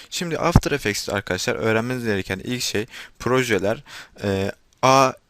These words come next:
E P, İngilizcesi A E P, artık nasıl telaffuz ediyorsanız bu After Effects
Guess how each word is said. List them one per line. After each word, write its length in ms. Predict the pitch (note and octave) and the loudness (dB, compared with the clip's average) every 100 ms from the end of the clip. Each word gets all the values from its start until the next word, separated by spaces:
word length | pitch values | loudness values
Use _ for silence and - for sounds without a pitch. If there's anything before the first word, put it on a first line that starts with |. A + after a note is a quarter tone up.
| _ _ _ - - _ _ - | _ _ _ -20 -20 _ _ 2
E 240 | A#2+ A#2+ B2+ | 4 6 4
P, 460 | - G#2+ F#2+ A2 - - | 2 2 4 0 -6 -8
İngilizcesi 640 | A#2 A#2 A#2 A2+ - - - | -4 -4 -4 -4 -4 -4 0
A 40 | |
E 360 | A2 - A2 G#2+ - | 0 0 -6 -6 -6
P, 320 | - G#2 - | -6 -4 -2
artık 300 | G#2 - G#2+ | -2 -4 -6
nasıl 280 | A2 - - | -6 -4 -2
telaffuz 400 | G2+ F#2+ F#2+ F2+ | 0 0 0 -4
ediyorsanız 640 | G2 B2+ C3+ B2+ - - - - - - | -4 -4 -6 -6 -6 -8 -12 -16 -14 -2
bu 240 | D#3 F#3+ _ | -2 -2 _
After 480 | B2+ D3+ - - D3 - - | 6 6 4 0 -4 -4 0
Effects 480 | C3 - C3+ C3 | 2 4 2 0